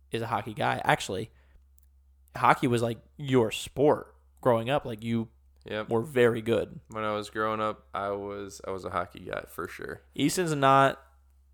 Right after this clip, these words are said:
Speaker 1: too much of a boastful person, but he will, he will, he doesn't boast about hockey, but he'll say with a sly grin, "I was good at hockey." <laughs> And you know, like, Easton must have been very good at hockey.
Speaker 2: I'm,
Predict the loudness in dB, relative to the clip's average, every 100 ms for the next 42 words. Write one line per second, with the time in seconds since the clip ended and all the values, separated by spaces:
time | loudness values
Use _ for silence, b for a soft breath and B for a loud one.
0 | _ _ _ _ -6 0 2 2 2 0
1 | 2 4 4 2 -4 0 -2 -2 -6 -8
2 | -10 -8 -4 0 0 0 -4 -10 _ _
3 | _ _ _ -8 -2 2 0 -2 _ -6
4 | 0 4 4 4 10 10 10 6 4 4
5 | 0 -2 -2 6 8 8 6 b b 4
6 | 8 8 6 2 4 6 6 4 2 2
7 | -4 -14 _ _ _ -12 -4 4 6 8
8 | 6 4 2 2 0 -4 -4 -8 -10 -12
9 | b b b b b _ -6 -2 4 8
10 | 8 6 -2 -6 -12 _ _ _ _ _
11 | _ _ -4 -4 -4 -2 -2 -2 -6 -4
12 | -2 -2 0 0 -2 -4 -10 -18 _ _
13 | _ _ _ -12 -8 -8 -8 -14